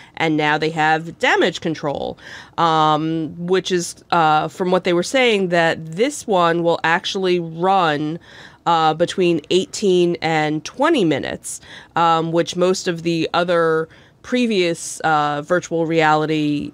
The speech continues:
experiences were, um, usually shorter time frames. So this is their longest one.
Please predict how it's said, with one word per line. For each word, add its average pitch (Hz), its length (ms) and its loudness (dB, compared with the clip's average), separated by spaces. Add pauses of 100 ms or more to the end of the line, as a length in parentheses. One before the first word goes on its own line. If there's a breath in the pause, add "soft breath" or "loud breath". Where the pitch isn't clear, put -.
experiences 160 880 0 (180)
were, 151 540 2
um, 147 600 -2 (800)
usually 175 420 2
shorter 160 640 2
time 160 280 0
frames. 143 280 -6
So 160 80 -6
this 175 160 -4
is 170 100 -6
their 156 160 2
longest 156 640 0
one. 156 420 -2